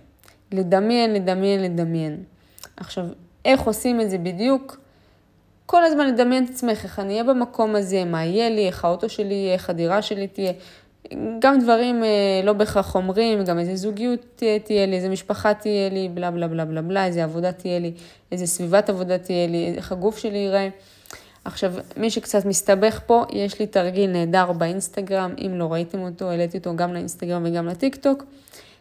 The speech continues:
תרגיל איך לבנות לעצמכם מצגת של ויזואליזציה, ממש עם תמונות, לתאר איך החיים שלכם ייראו. זה הדרך המושלמת,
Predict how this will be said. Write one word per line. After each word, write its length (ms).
תרגיל 460
איך 240
לבנות 340
לעצמכם 540
מצגת 600
של 180
ויזואליזציה, 800
ממש 220
עם 60
תמונות, 600
לתאר 440
איך 240
החיים 360
שלכם 480
ייראו. 580
זה 320
הדרך 520
המושלמת, 800